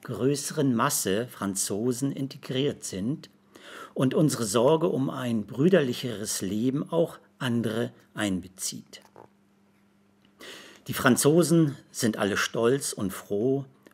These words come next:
plötzlich wieder Soldaten und Menschen zu werden und ihre nummerierte Persönlichkeit weit hinter sich zu lassen.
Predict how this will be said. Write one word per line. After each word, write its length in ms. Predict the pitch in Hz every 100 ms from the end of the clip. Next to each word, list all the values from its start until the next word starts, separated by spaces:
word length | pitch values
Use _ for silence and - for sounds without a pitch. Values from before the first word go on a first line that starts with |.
| -
plötzlich 560 | 127 135 - 151 -
wieder 360 | 127 120 110 123
Soldaten 920 | 120 117 104 98 117 135 - 156 151 - - _
und 300 | - 143 147 - _
Menschen 540 | 131 143 175 - 90 92
zu 280 | - 95
werden 760 | 87 87 104 120 151 165 180 - - - - -
und 220 | 135 131
ihre 460 | - 147 135 143 131 - _
nummerierte 680 | 123 131 139 135 139 190 196
Persönlichkeit 1400 | - 127 101 92 101 123 127 131 - - 117 110 117 - _ _
weit 500 | 101 104 113 113 - _
hinter 300 | - 104 92
sich 280 | - 85 -
zu 140 | -
lassen. 420 | 82 90 - -